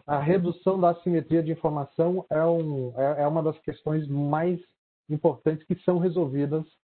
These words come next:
com essa, com essas tecnologias, é,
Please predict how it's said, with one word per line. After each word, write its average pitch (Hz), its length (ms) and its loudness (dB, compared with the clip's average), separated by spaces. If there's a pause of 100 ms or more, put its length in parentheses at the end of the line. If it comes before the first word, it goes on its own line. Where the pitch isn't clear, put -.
(320)
com 147 220 0
essa, 143 800 0
com 135 80 -4
essas - 260 -6
tecnologias, 135 800 0 (600)
é, 127 320 0